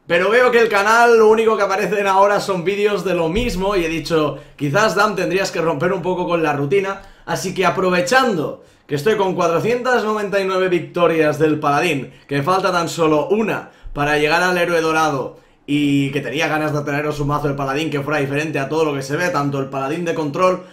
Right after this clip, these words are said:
como el Paladín agresivo, el Oboladín, pues os he decidido traer un mazo de Paladín midrange de escudos divinos.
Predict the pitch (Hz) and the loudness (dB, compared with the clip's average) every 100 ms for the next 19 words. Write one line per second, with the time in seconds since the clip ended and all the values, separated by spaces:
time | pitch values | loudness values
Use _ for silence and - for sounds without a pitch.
0 | - - 165 170 170 147 156 147 196 185 | -16 -2 0 2 -2 0 0 2 2 0
1 | 160 143 196 202 180 165 170 165 214 202 | -2 -4 -2 0 2 2 2 4 2 2
2 | 135 113 - - - - _ _ 127 123 | -2 -8 -16 -20 -20 -20 _ _ -12 -6
3 | 147 208 151 139 131 127 120 123 135 139 | -4 -2 -2 -4 -6 -6 -6 -6 -4 -6
4 | 139 147 135 127 127 143 131 120 113 127 | -4 -4 -4 -6 -6 -6 -6 -6 -8 -4
5 | 160 180 - - _ - 139 156 190 170 | -4 -6 -14 -20 _ -8 -2 0 0 -2
6 | 196 214 - 143 135 190 240 190 196 214 | -4 -6 -8 -6 -6 2 2 4 2 0
7 | 147 - - - | -2 -6 -16 -20